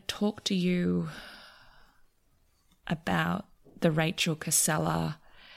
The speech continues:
episode, um, A Mother's Mission or The Mother's Mission, and the absolute impact that had on my life.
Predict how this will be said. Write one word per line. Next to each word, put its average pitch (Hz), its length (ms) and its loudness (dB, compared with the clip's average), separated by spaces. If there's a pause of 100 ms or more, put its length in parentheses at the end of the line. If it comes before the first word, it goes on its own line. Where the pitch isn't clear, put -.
(200)
episode, 156 840 2 (260)
um, 160 500 2 (880)
A 180 80 6
Mother's 165 400 6
Mission 170 460 4
or 190 100 8
The 165 160 6
Mother's 156 400 0
Mission, 170 440 2 (1000)
and 160 600 4 (1120)
the 175 680 -2 (1000)
absolute 180 680 2
impact - 800 0 (1600)
that - 180 2
had 165 300 4
on 160 80 4
my 160 160 2
life. - 560 0